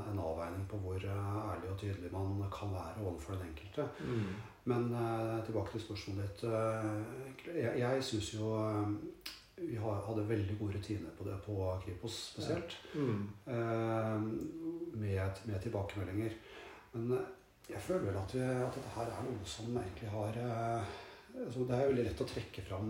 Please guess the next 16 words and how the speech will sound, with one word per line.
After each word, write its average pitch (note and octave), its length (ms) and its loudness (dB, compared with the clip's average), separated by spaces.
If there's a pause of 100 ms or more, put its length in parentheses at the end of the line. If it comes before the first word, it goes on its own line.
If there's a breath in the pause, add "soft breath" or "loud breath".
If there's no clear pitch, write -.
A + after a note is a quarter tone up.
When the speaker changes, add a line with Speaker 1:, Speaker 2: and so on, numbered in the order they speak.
Speaker 1:
altså, F#2+ 240 2
ulike G2 380 0
spesialavdelinger, G2 880 -2
politiet G2 380 -2
og F#2+ 80 -4
Forsvaret, F#2 480 -4
og G2 80 2
man G#2 100 2
bruker G#2 240 0
dem G2+ 80 -2
som - 160 -4
eksempler. G#2+ 460 4 (400 loud breath)
Men C3+ 100 2
akkurat B2+ 220 6
den - 80 2
tilbakemeldingskulturen, B2 1120 0